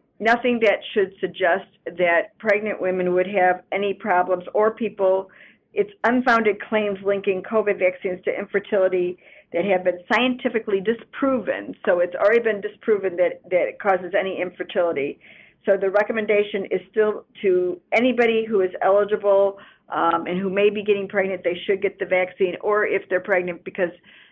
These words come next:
the dangers of the disease is much worse than any m-, minor potential risk from the vaccine.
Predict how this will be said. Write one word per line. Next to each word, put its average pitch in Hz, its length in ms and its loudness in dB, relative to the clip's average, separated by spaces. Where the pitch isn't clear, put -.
the 180 60 -2
dangers 226 500 0
of 190 160 0
the 185 60 -2
disease 185 500 -2
is 170 200 -8
much 196 360 0
worse 175 280 -2
than 180 120 -2
any 190 460 -4
m-, 180 180 -8
minor 196 800 2
potential 185 540 -2
risk 185 380 -2
from 165 280 -2
the 165 80 -6
vaccine. 147 600 -8